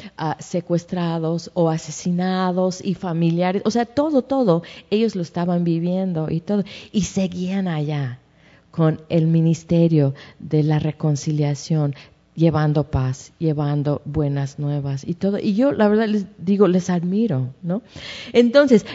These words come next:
de escuchar de dos años para acá las cosas que han estado haciendo y, y en Ciudad Juárez actualmente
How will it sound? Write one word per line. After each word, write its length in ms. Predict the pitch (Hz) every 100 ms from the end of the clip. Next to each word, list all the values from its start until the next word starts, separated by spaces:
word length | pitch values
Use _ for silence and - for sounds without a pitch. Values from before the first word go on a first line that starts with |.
| 214
de 200 | 190 254
escuchar 560 | 254 - 254 - 294
de 140 | 269 247
dos 240 | 240 233
años 320 | 262 285 320
para 260 | - 208 185
acá 300 | 180 208 214
las 240 | 196 196
cosas 360 | - 233 262 247
que 200 | - 185
han 200 | 165 202
estado 420 | 220 - 214 220
haciendo 540 | 196 196 214 226 202 -
y, 240 | 196 190 - - _ _ _ _ - _
y 180 | 214 220
en 200 | 247 254
Ciudad 420 | - 269 233 208
Juárez 380 | 196 202 185 175
actualmente 880 | 175 - 202 214 208 220 214 165 156